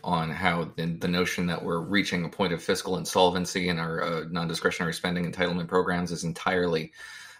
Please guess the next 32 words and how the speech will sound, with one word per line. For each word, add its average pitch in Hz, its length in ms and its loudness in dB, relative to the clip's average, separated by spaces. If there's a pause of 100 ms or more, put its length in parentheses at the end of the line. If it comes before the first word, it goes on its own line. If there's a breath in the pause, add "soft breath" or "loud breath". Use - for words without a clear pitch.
(100)
uh, 76 320 4 (240)
a 80 160 -2
con-, - 320 -2
a 104 80 0
convention 101 560 4
of 90 140 2
our 87 120 4
own 90 240 0
minds, 101 460 4
that - 160 2
we've 87 140 -4
made 92 360 2
this 90 220 2
all 82 320 2
up 98 280 4 (200)
and 82 180 -2
that 85 140 0
it 85 80 -4
can 92 160 -4
be, 85 400 -4
it's 85 220 -2
evitable 104 580 6
and 85 140 -2
we 82 80 -2
could - 100 -8
avert 98 380 0
it 92 180 6
with 85 220 0
a, - 100 -4 (100)
a - 260 -12
pen 113 300 0
stroke. 104 480 6